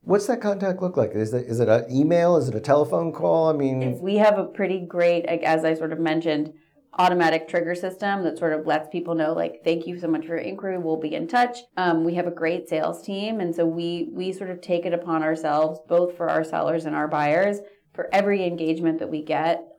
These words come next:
Speaker 2: in a market, um, in the market setting, um, that we're reaching out and sort of offering that additional touch point, additional client service.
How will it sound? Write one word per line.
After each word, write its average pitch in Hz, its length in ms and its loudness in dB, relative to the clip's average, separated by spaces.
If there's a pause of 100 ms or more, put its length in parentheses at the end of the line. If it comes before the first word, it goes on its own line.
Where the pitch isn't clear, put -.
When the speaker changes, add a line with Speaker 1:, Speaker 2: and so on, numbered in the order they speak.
(120)
Speaker 2:
in 175 180 -2
a 165 60 0
market, 170 640 0 (160)
um, 165 480 0 (100)
in 180 160 0
the 175 80 2
market 160 540 0
setting, 196 580 2 (340)
um, 165 460 0
that 180 100 0
we're 170 200 2
reaching 165 400 2
out 165 320 2
and 165 120 0
sort 165 180 0
of 156 80 -6 (180)
offering 170 500 0
that 151 220 -4
additional 165 500 -2
touch 156 320 -4
point, 160 260 0
additional 147 400 -4
client 151 320 -6
service. 254 380 2